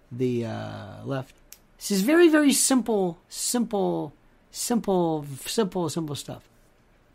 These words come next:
So I'm saying right now, let me rephrase this. Let's assume, not that a second nine eleven happened, but let's assume that it was nine eleven now. Maybe a second nine eleven might be, 'cause you could argue, well, there's a,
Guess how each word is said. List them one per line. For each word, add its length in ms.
So 180
I'm 160
saying 240
right 120
now, 140
let 100
me 60
rephrase 460
this. 200
Let's 280
assume, 640
not 220
that 140
a 40
second 380
nine 200
eleven 260
happened, 360
but 100
let's 220
assume 340
that 120
it 40
was 180
nine 240
eleven 320
now. 300
Maybe 320
a 40
second 320
nine 120
eleven 240
might 160
be, 160
'cause 220
you 80
could 100
argue, 320
well, 280
there's 300
a, 180